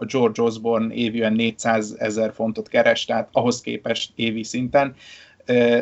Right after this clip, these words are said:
ahhoz képest ez a kétszázezer, ö, igencsak sok.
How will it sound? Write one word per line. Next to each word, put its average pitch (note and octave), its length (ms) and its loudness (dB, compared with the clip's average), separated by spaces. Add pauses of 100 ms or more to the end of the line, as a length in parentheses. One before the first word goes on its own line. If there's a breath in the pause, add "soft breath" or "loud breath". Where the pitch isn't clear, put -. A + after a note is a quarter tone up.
(120)
ahhoz B2+ 320 2
képest - 360 -6
ez A2 80 -8
a A2 60 -4
kétszázezer, A2 880 -2
ö, B2 80 -6
igencsak A2+ 640 -2
sok. - 320 -6